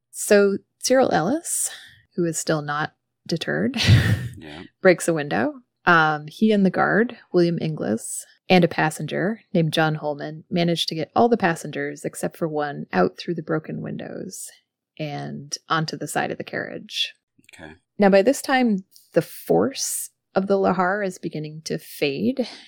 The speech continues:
Speaker 1: It's
Speaker 2: Sure.
Speaker 1: beginning to pass.
Speaker 2: Sure.
Speaker 1: So the water is dropping.
Speaker 2: Okay.
Speaker 1: And the survivors are able to get help from the shore and form a human chain.
Speaker 2: Okay.
Speaker 1: And they're able to kind of get into the shallower water and get out of the river.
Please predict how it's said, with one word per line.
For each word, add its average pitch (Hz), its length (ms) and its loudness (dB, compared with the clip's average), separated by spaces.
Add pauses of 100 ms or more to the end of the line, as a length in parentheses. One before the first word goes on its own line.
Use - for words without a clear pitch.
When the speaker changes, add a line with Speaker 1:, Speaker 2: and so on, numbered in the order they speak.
Speaker 1:
It's - 120 -12
Speaker 2:
Sure. - 180 0
Speaker 1:
beginning 165 200 0
to - 100 -14
pass. - 580 -6 (180)
Speaker 2:
Sure. - 100 -10
Speaker 1:
So 196 80 4
the 185 100 6
water 185 320 2
is 160 160 -4
dropping. - 680 -6 (100)
Speaker 2:
Okay. - 300 -12 (100)
Speaker 1:
And 170 120 -6
the 160 80 -12
survivors 165 880 -2
are 165 140 0
able 160 260 -2
to - 120 -10
get - 200 -4
help 160 200 -6
from 151 180 -12
the 151 80 -14
shore 151 520 -6
and 147 320 -16
form 147 300 -12
a 151 40 -16
human 156 380 -10
chain. - 560 -10 (100)
Speaker 2:
Okay. - 280 -10
Speaker 1:
And 160 240 -6 (440)
they're 165 120 -2
able 147 260 -4
to - 160 -14
kind 147 240 -6
of 147 100 -10
get 156 160 -2
into 151 220 -8
the 160 100 -6
shallower - 440 -4
water - 280 -8
and - 200 -10
get - 120 -10
out - 160 -8
of - 80 -8
the - 80 -12
river. - 440 -12